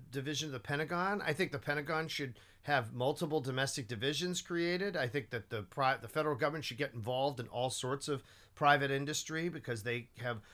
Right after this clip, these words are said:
unlimited source of wealth and they can lower mar-, uh, val-, uh, lower co-, rate costs and force other companies to lower rate costs as well.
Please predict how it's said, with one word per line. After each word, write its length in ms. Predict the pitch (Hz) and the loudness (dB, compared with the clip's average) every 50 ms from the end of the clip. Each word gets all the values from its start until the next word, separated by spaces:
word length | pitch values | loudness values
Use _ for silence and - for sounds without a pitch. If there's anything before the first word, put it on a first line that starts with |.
| - - - - - | -20 -20 -12 -2 2
unlimited 480 | 139 147 147 147 147 143 143 135 123 110 | 2 2 4 4 2 2 0 0 -2 -2
source 280 | - 160 151 139 - 131 | 0 2 2 2 0 -2
of 120 | 107 95 | -4 -2
wealth 380 | 104 120 131 156 196 214 208 - | 2 4 6 6 6 4 2 -2
and 80 | 127 | -4
they 100 | 123 120 | -4 -4
can 260 | 113 - 123 113 110 110 | -2 -2 -4 -4 -2 0
lower 500 | 117 123 131 139 143 135 131 131 127 - - - - - - - | 0 2 4 4 4 4 4 4 2 0 -6 -20 -20 -20 -14 -6
mar-, 380 | 107 113 123 131 139 143 - - | -2 2 4 4 4 4 2 0
uh, 280 | 135 127 120 117 113 | 0 2 2 2 2
val-, 340 | 104 117 131 127 135 151 151 - | 4 6 8 8 8 8 6 4
uh, 220 | 127 117 113 110 - | 2 2 2 2 0
lower 580 | 135 135 143 147 156 156 147 143 139 131 110 - - - - 123 107 - - - | 4 4 6 6 6 6 6 4 4 2 0 -4 -14 -16 -14 -14 -14 -14 -14 -6
co-, 260 | - 147 143 139 120 - | 0 2 2 2 2 -2
rate 400 | 120 123 131 143 156 170 170 - | -6 -4 0 2 2 2 2 0
costs 440 | - 156 156 160 185 190 - - - | 0 2 4 4 4 2 0 -4 -4
and 140 | 120 117 110 | -4 -4 -4
force 440 | - - - 143 151 160 156 - - 113 | -4 -2 2 4 6 6 4 4 0 2
other 220 | 135 139 131 135 | 2 2 4 2
companies 600 | 127 - 139 127 113 - 139 151 160 143 120 - | -2 0 -2 -2 -2 -2 -2 -2 -2 -2 -4 -6
to 200 | - - 123 117 | -4 -2 0 0
lower 300 | 113 117 120 123 123 113 | 2 4 4 6 6 6
rate 260 | 110 113 117 123 - | 6 4 2 2 0
costs 340 | - 127 120 117 113 - - | 0 2 4 4 2 0 -2
as 140 | 107 101 98 | -6 -4 0
well. 400 | 107 117 123 147 175 214 233 | 2 4 6 6 4 4 0